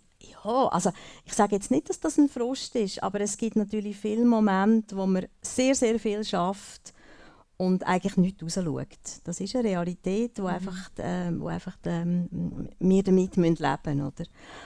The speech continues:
Speaker 1: Aber wenn du, wenn du, und das ist beim Flo ja genau gleich, wenn du eben auch noch anderes Zeug hast, wo du kannst verflechten mit dieser Parlamentsarbeit, dann wird das total spannend. Dann bist du natürlich auch jemand,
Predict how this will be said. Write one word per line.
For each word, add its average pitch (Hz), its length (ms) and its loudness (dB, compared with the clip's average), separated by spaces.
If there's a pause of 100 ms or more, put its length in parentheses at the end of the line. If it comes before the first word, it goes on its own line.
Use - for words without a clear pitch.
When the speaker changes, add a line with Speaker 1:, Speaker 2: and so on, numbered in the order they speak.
(120)
Speaker 1:
Aber 220 180 2
wenn 240 180 6
du, 247 280 -6
wenn 226 200 2
du, 226 120 0
und 220 100 2
das 226 80 0
ist - 180 -12
beim 220 140 6
Flo 208 240 2
ja 208 140 2
genau 202 400 4
gleich, 233 400 0
wenn 208 140 4
du 208 80 4
eben 196 180 2
auch 190 80 4
noch 190 160 2
anderes 277 500 4
Zeug 277 320 -4
hast, 208 420 -6
wo 202 60 -8
du 208 100 -10
kannst 208 260 -10
verflechten 226 580 -4
mit 226 120 -2
dieser 208 160 -4
Parlamentsarbeit, 196 1160 -2 (380)
dann 196 120 6
wird 170 220 2
das - 100 -10
total 180 320 -10
spannend. 247 580 0 (280)
Dann 226 80 4
bist 247 260 0
du 254 80 6
natürlich 214 420 2
auch 190 220 4
jemand, 220 480 -6